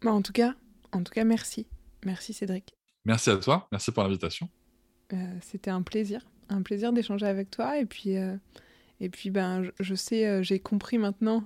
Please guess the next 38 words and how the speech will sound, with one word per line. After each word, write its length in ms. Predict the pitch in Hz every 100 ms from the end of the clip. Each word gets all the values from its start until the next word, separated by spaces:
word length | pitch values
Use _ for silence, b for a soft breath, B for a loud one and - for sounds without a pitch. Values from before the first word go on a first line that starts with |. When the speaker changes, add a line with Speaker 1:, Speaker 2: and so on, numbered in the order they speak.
| 226
Speaker 1:
euh, 140 | 185
je, 80 | 180 185
même 160 | 185
si 160 | - 190
je 60 |
pense 200 | - 185
que 100 | -
j'en 180 | 196 196
avais, 320 | 196 185 185
euh, 20 | 190 -
je 80 | -
l'avais 240 | 196 196 190
déjà 220 | 196 196
un 80 | 202
peu 100 | 202
compris, 300 | 196 196 220
que 80 | -
c'est, 140 | -
à 80 | 202
quel 140 | 196
point 100 | 196
c'était 200 | 240 240
important 400 | 196 196 202 208 208
pour 120 | -
toi 180 | 214 208
d'échanger. 520 | 196 180 196 196 220 B B B -
Euh, 360 | 196 190 180 185 -
bah, 120 | 196
donc, 140 | 190 190
merci 260 | 196 196 -
d'avoir 240 | 208 190
pris 180 | 202 -
le 60 | 214
temps 180 | 220 220
d'échanger 380 | 214 220 214 226
avec 300 | 202 196 220
moi, 220 | 196 226 B B B B -
euh, 220 | 202 196